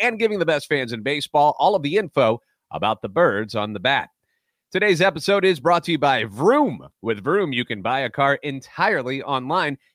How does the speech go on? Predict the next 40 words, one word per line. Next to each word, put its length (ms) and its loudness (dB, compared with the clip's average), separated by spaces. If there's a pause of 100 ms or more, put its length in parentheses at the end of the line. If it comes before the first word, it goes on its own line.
and 160 -6
have 180 -2
it 60 -10
delivered 340 -6
straight 320 -4
to 100 -8
you. 320 2
So 140 -8
you 260 -8
never, 580 -2 (280)
ever 560 2 (380)
have 220 4
to 80 -6
go 140 0
to 140 -2
a 40 -4
dealership 600 -4
again. 460 0
So 140 -12
next 220 -4
time 220 -2
you 60 -6
need 140 -2
to 60 -10
buy 160 2
a 60 -2
car, 240 0
just 240 -8
grab 240 -2
your 100 -6
phone, 440 0
go 100 -4
to 120 -6
vroom 440 -2 (200)
dot 260 -2
com, 400 0 (360)
and 160 -10
check 240 -2
out 240 0
thousands 520 -2